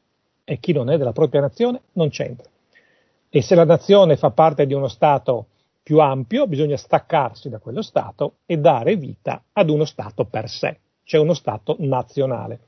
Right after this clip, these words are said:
Lo Stato nazionale è un'astrazione. È un'astrazione nel senso che prevede la perfetta coincidenza fra Stato e nazione, ma questo nella realtà si dà raramente. Quello che si dà è uno Stato per la nazione,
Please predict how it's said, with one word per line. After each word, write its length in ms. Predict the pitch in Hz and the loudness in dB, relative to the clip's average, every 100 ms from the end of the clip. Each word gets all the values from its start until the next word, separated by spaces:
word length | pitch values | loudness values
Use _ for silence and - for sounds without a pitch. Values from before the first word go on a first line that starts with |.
| _ _ | _ _
Lo 80 | 151 | -4
Stato 240 | 208 190 | -2 0
nazionale 460 | 175 - 160 180 165 | 0 2 2 4 4
è 20 | |
un'astrazione. 580 | 143 - 123 - 107 - _ _ _ _ _ _ _ _ _ _ _ _ _ _ _ _ | 2 0 -4 -6 -8 -10 _ _ _ _ _ _ _ _ _ _ _ _ _ _ _ _
È 80 | 127 | -8
un'astrazione 720 | 117 - 123 123 202 220 214 | -8 -4 -6 2 4 6 4
nel 160 | 151 139 | 4 0
senso 480 | - 156 139 160 - | 2 2 2 -2 0
che 300 | 165 139 - _ _ _ | 2 0 -2 _ _ _
prevede 800 | 143 131 135 160 135 131 165 190 | -4 0 2 2 4 4 4 4
la 300 | 143 143 147 - _ _ _ | -2 -4 -4 -12 _ _ _
perfetta 580 | 151 127 196 180 - 113 | -2 0 0 0 -2 -4
coincidenza 840 | 139 139 - 208 127 127 113 - | -2 -4 -2 0 0 -2 -6 -6
fra 180 | - 139 | -2 -2
Stato 360 | - 120 123 127 | -2 -4 -4 -6
e 40 | |
nazione, 480 | 120 117 190 139 135 | -8 0 2 2 -4
ma 80 | 113 | 0
questo 260 | 147 156 | 2 2
nella 140 | 131 127 | -2 -2
realtà 280 | 120 135 | -2 0
si 140 | 127 139 | -2 -2
dà 140 | 127 | -2
raramente. 720 | 120 117 120 160 139 107 - - _ _ _ _ _ _ | 0 -2 2 4 2 -2 -10 -18 _ _ _ _ _ _
Quello 340 | 156 147 123 | 2 4 0
che 120 | - 113 | -4 -2
si 180 | 185 | 0
dà 220 | 147 127 170 | 2 2 2
è 60 | |
uno 180 | 143 120 | 0 -2
Stato 420 | - 131 143 - - | -4 -4 -4 -8 -6
per 320 | 139 143 117 - | -2 0 -2 -6
la 160 | 107 | -14
nazione, 580 | - 101 - - - | -14 -18 -14 -14 -14